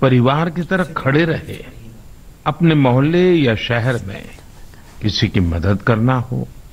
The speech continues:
जिससे जो बना उससे ज्यादा करने की कोशिश की। आज विश्व में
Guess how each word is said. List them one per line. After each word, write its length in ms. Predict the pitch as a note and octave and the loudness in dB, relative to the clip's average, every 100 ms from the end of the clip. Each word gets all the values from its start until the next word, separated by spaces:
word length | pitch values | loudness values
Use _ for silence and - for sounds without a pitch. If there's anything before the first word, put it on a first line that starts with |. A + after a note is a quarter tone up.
| - - - - - | -20 -20 -20 -14 0
जिससे 400 | G#2+ A2+ - A2+ | 2 2 2 0
जो 280 | F2 A#2 D3+ | 2 2 4
बना 260 | D3 D3+ D#3 | 4 2 0
उससे 420 | - A#2+ - F#2+ | -2 -4 -2 -2
ज्यादा 420 | E2 - G#2 B2+ | -2 0 0 0
करने 300 | A#2+ B2+ C3 | 0 2 2
की 120 | B2+ B2+ - | 0 -4 -2
कोशिश 480 | - - - C3 - | -2 -2 0 0 0
की। 220 | - - - - - - - - | -2 -4 -6 -16 -20 -20 -10 -4
आज 200 | A2+ F2 | -4 -2
विश्व 360 | G#2+ B2 - | -2 -2 -2
में 220 | D#3+ - | -2 -2